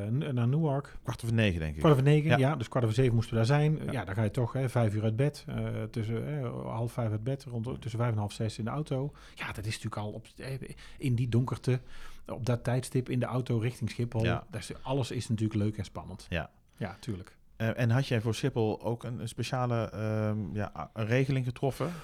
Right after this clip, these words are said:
Speaker 1: Eh,
Speaker 2: Of
Speaker 1: eerst in eerste instantie wel. We
Speaker 2: Ja.
Speaker 1: hadden, ik had het Sheraton geboekt om, eh, stress te voorkomen op de dag van vertrek. Om te voorkomen dat je niet in de auto zit met: "Staat de krultang uit, heb ik mijn paspoort bij me, eh,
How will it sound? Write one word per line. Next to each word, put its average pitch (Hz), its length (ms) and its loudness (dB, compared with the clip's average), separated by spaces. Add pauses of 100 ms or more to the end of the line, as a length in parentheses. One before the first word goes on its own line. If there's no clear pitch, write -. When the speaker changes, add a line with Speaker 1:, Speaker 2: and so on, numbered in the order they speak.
(160)
Speaker 1:
Eh, - 140 -10
Speaker 2:
Of 104 140 -8
Speaker 1:
eerst 185 260 8
in 156 80 4
eerste 165 220 8
instantie 135 200 6
wel. 98 200 4
We 107 60 2
Speaker 2:
Ja. 113 60 8
Speaker 1:
hadden, 147 400 6
ik 143 100 -2
had 156 120 4
het 139 100 -2
Sheraton 160 380 4
geboekt 135 400 4
om, 139 340 4
eh, 123 400 4
stress 160 320 0
te 139 100 0
voorkomen 139 380 4
op 127 80 -4
de 123 60 4
dag 123 180 2
van 117 120 2
vertrek. 98 340 -4
Om 135 120 0
te 120 120 2
voorkomen 156 460 6
dat 131 140 4
je - 80 0
niet 147 180 4
in 143 120 2
de 131 60 2
auto 143 280 2
zit 131 240 4
met: 123 200 2
"Staat 127 160 -2
de 135 60 0
krultang 127 420 0
uit, 120 180 0
heb 117 100 2
ik 95 60 -2
mijn 120 120 4
paspoort 123 380 0
bij 120 240 4
me, 113 260 2
eh, 120 580 -6